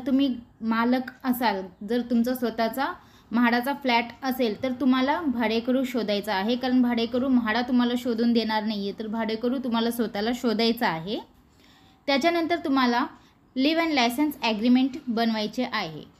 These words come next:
एक रजिस्टर ॲग्रीमेंट तयार करायचे आहे तुमच्यात आणि भाडेकरूमध्ये जो करार होणार आहे त्याच्याबद्दल.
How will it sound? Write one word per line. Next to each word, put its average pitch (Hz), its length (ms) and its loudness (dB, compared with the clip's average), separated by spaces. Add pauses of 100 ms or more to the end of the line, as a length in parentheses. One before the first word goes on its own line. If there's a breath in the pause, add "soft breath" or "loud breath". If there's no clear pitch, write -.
(280 soft breath)
एक 240 140 -4
रजिस्टर 247 520 2
ॲग्रीमेंट 240 480 2 (340)
तयार 226 260 0
करायचे 226 480 -2
आहे 220 280 -2 (600)
तुमच्यात 247 360 2 (100)
आणि 254 260 2 (280)
भाडेकरूमध्ये 233 800 2
जो 247 120 0
करार 220 340 0
होणार 226 300 0
आहे 226 200 0
त्याच्याबद्दल. 220 760 -4